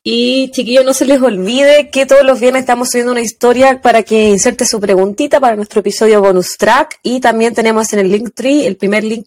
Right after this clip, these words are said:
que sale, que ustedes pueden ir a escribirnos una historia. Si quieren que la leamos en algún momento, haremos un episodio bonus track con sus historias. Es un formulario, una casilla en blanco, y ustedes escriben su historia. Puede ser, eh, si est-, estuvieron... Eh,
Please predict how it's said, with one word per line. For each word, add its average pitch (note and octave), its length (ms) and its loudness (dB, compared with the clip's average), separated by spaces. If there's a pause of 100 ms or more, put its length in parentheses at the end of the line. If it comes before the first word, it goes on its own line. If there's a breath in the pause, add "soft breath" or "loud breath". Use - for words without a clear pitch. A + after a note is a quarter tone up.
que A3 140 -6
sale, B3+ 480 0 (320 loud breath)
que - 100 -10
ustedes A3 300 -2
pueden A3 320 -2
ir D#4 220 2
a G#3+ 100 0
escribirnos D4+ 760 -4
una B3 180 -4
historia. C#4 580 0
Si - 180 -14
quieren A3 220 -6
que A#3+ 80 -6
la G#3+ 100 -4
leamos G#3 540 -6 (320)
en F#3 380 -2
algún F3+ 460 -2
momento, G3+ 380 0
haremos G3+ 280 0
un F#3+ 120 -2
episodio F#3 400 -2
bonus F3+ 240 0
track F#3+ 200 -6
con F3+ 120 -4
sus - 220 -12
historias. C#4+ 600 -8 (420 loud breath)
Es F#3 120 -2
un F#3+ 160 2
formulario, G#3 560 0
una B3 160 0
casilla D#4 400 0
en E4+ 120 -8
blanco, D#4 340 -2
y D#4 80 0
ustedes B3+ 280 0
escriben A#3 280 -4
su - 140 -14
historia. A3 500 -2
Puede G3 260 0
ser, F#3+ 300 -2 (360 loud breath)
eh, F3 120 -2
si F3+ 140 2
est-, F3 220 -2
estuvieron... F3+ 920 0
Eh, - 320 -6